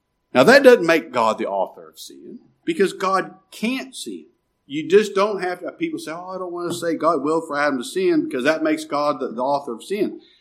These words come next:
You don't have to worry about making God a sinner. <laughs> You can't do it. God's nature is holy. Adam's fall was the will of God being carried out so that God's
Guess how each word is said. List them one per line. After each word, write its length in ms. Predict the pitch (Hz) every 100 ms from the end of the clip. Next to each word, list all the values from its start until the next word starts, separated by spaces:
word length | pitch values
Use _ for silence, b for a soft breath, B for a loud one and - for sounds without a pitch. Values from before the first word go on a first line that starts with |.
| b
You 200 | - 233
don't 160 | 269 226
have 160 | 254
to 80 | 247
worry 220 | 220 233
about 220 | - 135
making 280 | 135 135 117
God 260 | 110 131 104
a 40 |
sinner. 380 | - 143 - - B
<laughs> 40 | 440 415 494 B _ _ _ -
You 160 | 175 -
can't 400 | - 190 180 175
do 200 | 349 320
it. 220 | - - _ _ _ _ -
God's 280 | 139 143 127
nature 680 | 147 240 226 - 113 135
is 180 | 123 139
holy. 380 | 180 277 120 - _ _ _ _ _ _ _ _ _ _ _ _ _ -
Adam's 420 | 127 240 196 117
fall 680 | - 214 233 87 87 120 - _ -
was 260 | 131 160 156
the 120 | 110
will 260 | 127 135
of 100 | 107
God 320 | - 185 233 -
being 220 | 113 87
carried 320 | - 87 80
out 240 | 71 - _ _ _ _ _ _ _ _ _ _
so 380 | - - 208 208
that 340 | 120 90 - _ _ _ _ _ _ -
God's 280 | 104 135